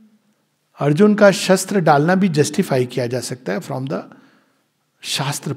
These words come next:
point of view। और अर्जुन क्या युद्ध भी justify, he is a kshatriya, has to defend।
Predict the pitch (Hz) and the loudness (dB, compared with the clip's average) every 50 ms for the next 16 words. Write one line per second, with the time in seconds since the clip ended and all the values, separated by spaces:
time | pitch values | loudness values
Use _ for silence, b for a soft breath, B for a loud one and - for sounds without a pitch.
0 | - 135 117 107 104 - 110 104 - - - - - 131 135 135 131 127 127 180 | -8 -10 -10 -10 -10 -12 -14 -14 -14 -16 -16 -14 -12 -8 -6 -6 -4 -4 -2 -2
1 | 202 208 170 - 185 175 147 113 113 160 190 - 254 254 277 262 254 185 131 - | -2 -2 0 0 0 0 0 2 2 2 2 2 2 0 2 2 2 2 0 0
2 | 156 135 139 147 202 208 233 240 247 214 - - 180 - - 196 175 165 156 143 | -4 -4 -4 -2 -2 -2 -2 -2 -2 -2 -2 -2 -2 -2 -2 -2 0 0 0 0
3 | 160 - 175 170 156 - 151 143 117 101 | -2 -4 -6 -6 -4 -4 -6 -8 -8 -10